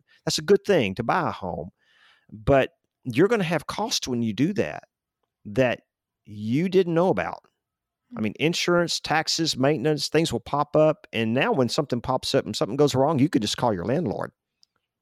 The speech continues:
Speaker 2: Mm-hmm.
Speaker 1: and he'll come fix it. Air conditioner
Speaker 2: Mm-hmm.
Speaker 1: goes out, he'll fix it. Dishwasher goes out, they'll fix it. Water heater goes out, they'll fix it. You own a home, air conditioning goes out, who fixes it?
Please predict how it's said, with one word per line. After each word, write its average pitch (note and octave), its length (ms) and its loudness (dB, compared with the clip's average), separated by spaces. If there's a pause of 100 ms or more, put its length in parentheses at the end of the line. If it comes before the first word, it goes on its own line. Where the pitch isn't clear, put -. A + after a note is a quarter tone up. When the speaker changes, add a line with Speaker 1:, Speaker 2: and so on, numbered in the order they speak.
(160)
Speaker 2:
Mm-hmm. G#3 240 -12
Speaker 1:
and - 80 -2
he'll G#3 100 4
come A2 160 -2
fix - 280 0
it. - 160 -4 (280)
Air D3 120 2
conditioner G#3 320 2
Speaker 2:
Mm-hmm. G#3 100 2
Speaker 1:
goes F#3+ 100 0
out, G#3 220 2 (160)
he'll D#3+ 140 4
fix - 340 0
it. - 140 -6 (180)
Dishwasher F3+ 400 2
goes F3+ 220 2
out, F3+ 220 2 (380)
they'll G#2+ 140 2
fix - 320 0
it. - 180 -8
Water C#3+ 280 2
heater F3+ 180 4
goes F3+ 220 2
out, F3+ 260 0
they'll A#2+ 100 4
fix - 300 0
it. - 160 -8 (180)
You C#3 140 6
own F3+ 140 4
a F3 60 2
home, F3 380 2
air D#3 120 2
conditioning F3 400 2
goes E3 200 4
out, E3 220 2
who C#3+ 100 4
fixes D3 400 2
it? - 140 -10